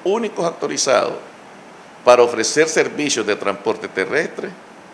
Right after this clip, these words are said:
son los que se encuentran debidamente registrados como tales. Y para ser transportista terrestre, tenés que tener camiones, tenés que tener equipos de transporte de carga.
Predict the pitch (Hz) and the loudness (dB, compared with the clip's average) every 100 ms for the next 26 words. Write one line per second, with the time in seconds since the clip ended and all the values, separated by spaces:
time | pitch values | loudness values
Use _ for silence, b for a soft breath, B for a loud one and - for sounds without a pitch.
0 | - B B - - 139 143 160 160 147 | -20 B B -10 0 4 4 4 -2 -2
1 | 123 113 98 - 123 135 131 139 131 107 | -2 -4 -6 -2 0 0 -4 -6 -2 -2
2 | 101 107 113 104 104 107 104 92 87 - | 0 0 -2 -2 -4 -6 -4 -8 -8 -2
3 | 92 92 98 101 101 - 147 143 101 - | 0 2 -2 -6 -8 2 4 4 2 -10
4 | - - - - B B - 143 139 123 | -18 -20 -20 -20 B B -2 -2 4 6
5 | 123 - 170 214 - 196 160 156 156 147 | 6 4 4 4 4 4 4 0 -4 -2
6 | 143 123 107 107 104 - - 233 - - | -2 2 2 2 -2 -4 -8 -8 -14 -20
7 | - - - - 107 107 117 110 104 92 | -20 -20 -14 -4 -2 -2 -4 -2 -2 -2
8 | - 95 85 90 90 82 - 101 98 123 | -4 -6 -6 -8 -10 -14 -8 -6 -4 -4
9 | 117 110 110 - 123 - - 127 - 95 | -2 0 0 0 -4 -6 -8 -6 -6 -6
10 | - 90 - 92 - 92 87 - 78 78 | -6 -10 -8 -10 -6 -6 -6 -6 -6 -6